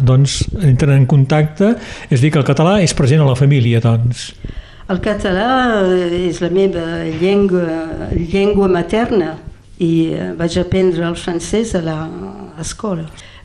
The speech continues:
Speaker 2: Però mai no he estudiat el català a l'escola,
Speaker 1: Mm.
Speaker 2: perquè no, no, no es feia
Speaker 1: Perquè no es feia.
Speaker 2: en aquell temps. Sempre ha sigut una llengua oral. Solament,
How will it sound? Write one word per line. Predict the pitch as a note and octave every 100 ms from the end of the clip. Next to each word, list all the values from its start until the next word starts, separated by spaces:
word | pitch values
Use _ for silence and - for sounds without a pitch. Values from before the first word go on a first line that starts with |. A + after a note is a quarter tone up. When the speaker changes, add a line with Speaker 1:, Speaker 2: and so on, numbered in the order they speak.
| -
Speaker 2:
Però | F3+ G3 A3+ G#3+ G3 F#3 F#3+ - - - - - -
mai | F3+ F3+ A3+ B3
no | G3 F3+
he | F#3
estudiat | F3+ - F#3+ F#3 F#3+
el | E3+
català | - D#3+ D3+ D#3+
a | G3
l'escola, | D#3+ - - G#3+ G3
Speaker 1:
Mm. | B2+
Speaker 2:
perquè | G#2 - D#3+
no, | D#3 D3 -
no, | C#3+ - -
no | D3
es | D3+ -
feia | G#3 G#3+ E3 E3 C#3
Speaker 1:
Perquè | C3+ A#2
no | A#2
es |
feia. | - G2+
Speaker 2:
en | D#3
aquell | D#3 D#3+ D#3+
temps. | - A3 A3 - - - - - - - C#3+ D3
Sempre | - F3+ F3+ F#3+
ha |
sigut | - F3 F3+ A#3 - - - -
una | D#3+ D#3+
llengua | D3+ E3 F3+ G#3 A3 F3+ D#3+ C#3+ - -
oral. | E3+ F3+ E3+ D3+ - - - - -
Solament, | - - F#3 F#3 F#3+ G3+